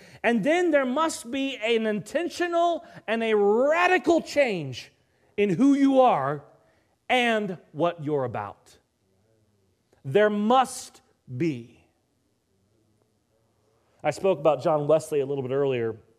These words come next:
He is the father of the Wesleyan tradition, which is what we are a part of. The, the Church of the Nazarene, we are steeped in Wesleyan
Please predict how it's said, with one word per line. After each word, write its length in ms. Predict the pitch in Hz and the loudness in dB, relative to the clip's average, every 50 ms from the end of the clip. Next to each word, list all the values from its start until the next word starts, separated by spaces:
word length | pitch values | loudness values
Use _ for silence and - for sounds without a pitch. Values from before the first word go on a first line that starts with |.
| _ _ _ _ _ _ _ _ _ _ _ _ _ - - | _ _ _ _ _ _ _ _ _ _ _ _ _ -12 -4
He 140 | 135 170 165 | -2 0 0
is 120 | 151 120 | 0 -2
the 120 | 117 143 | -4 -8
father 440 | - - 165 165 - - 131 135 135 | -4 0 0 2 2 2 0 -2 -6
of 220 | 127 131 131 123 120 | -2 -4 -4 -4 -2
the 100 | 127 120 | -8 -8
Wesleyan 600 | 110 113 143 175 175 131 139 165 156 151 147 131 | 0 0 0 0 0 -2 -8 -8 -8 -8 -10 -12
tradition, 560 | - - 143 131 131 - - - 110 101 95 - - - _ _ | -12 -10 -8 -8 -8 -8 -10 -12 -12 -12 -14 -16 -20 -20 _ _
which 180 | 143 151 - | -2 -2 -2
is 140 | 175 147 120 | -4 -4 -2
what 180 | 147 165 151 135 | -2 -2 -2 -2
we 220 | 143 165 170 160 | -6 -4 -4 -2
are 140 | 151 143 139 | -2 -2 -4
a 40 | 135 | -6
part 360 | - - 160 147 135 127 120 | -6 -6 -4 -2 -2 -2 -2
of. 120 | 110 107 | -2 -2
The, 160 | 123 117 107 - - - _ | -2 -4 -4 -6 -14 -10 _
the 80 | 135 | -10
Church 280 | 127 - - 196 170 - | -8 -6 -6 -6 -6 -8
of 60 | - | -10
the 60 | 147 139 | -10 -8
Nazarene, 540 | 143 151 156 151 127 127 156 151 139 123 | -6 -4 -4 -6 -6 -6 -8 -8 -8 -6
we 160 | 127 156 175 170 | -6 -4 -4 -4
are 100 | 139 117 | -6 -6
steeped 560 | - - - - - 208 185 156 - - - | -10 -14 -18 -14 -12 -10 -10 -10 -12 -12 -12
in 160 | 160 147 135 | -10 -10 -4
Wesleyan 640 | 123 151 175 185 143 127 156 165 151 147 139 135 | -4 -2 -2 -2 -4 -6 -6 -6 -4 -4 -6 -8